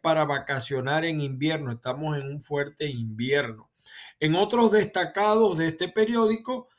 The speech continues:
eh, se informa que rostros familiares emergen como candidatos a gerente general de los Astros de Houston, el equipo de béisbol.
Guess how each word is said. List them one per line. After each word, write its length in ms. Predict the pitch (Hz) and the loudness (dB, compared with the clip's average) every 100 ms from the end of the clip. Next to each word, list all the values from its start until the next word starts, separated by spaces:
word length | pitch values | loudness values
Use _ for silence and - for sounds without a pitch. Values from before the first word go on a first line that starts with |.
| _ _ _ - | _ _ _ -6
eh, 440 | 160 156 151 147 | -2 2 2 0
se 320 | - - 214 202 | 2 6 8 8
informa 840 | 185 156 208 226 247 254 269 233 | 4 0 6 6 6 2 -2 -2
que 160 | 214 180 | 0 0
rostros 540 | 170 214 208 233 208 | 2 2 0 -4 -2
familiares 640 | 196 170 160 165 190 185 | -2 -2 -2 0 0 0
emergen 560 | 170 185 208 143 151 131 | 0 0 0 0 -4 -4
como 300 | 143 139 135 | -4 -4 -4
candidatos 680 | 139 139 139 135 156 175 165 | -4 -4 -2 0 -2 -4 -6
a 80 | 156 | -2
gerente 480 | 120 120 131 135 110 | -2 -2 -4 -4 -4
general 560 | 127 120 117 127 131 _ _ _ _ | -4 -2 0 0 -2 _ _ _ _
de 160 | - 143 | 4 6
los 340 | 135 113 - - | 6 -2 -4 4
Astros 680 | 156 151 - 156 147 123 123 | 4 4 0 0 2 0 -2
de 160 | 117 | -2
Houston, 580 | - 185 185 - 127 117 | 2 4 4 4 -2 -2
el 120 | 113 | -2
equipo 640 | 110 - 131 - 135 117 - _ _ _ _ | -2 -6 -6 -2 -2 -2 -10 _ _ _ _
de 200 | 127 131 | -2 0
béisbol. 680 | 131 131 131 143 143 208 - | 2 0 2 4 4 2 -4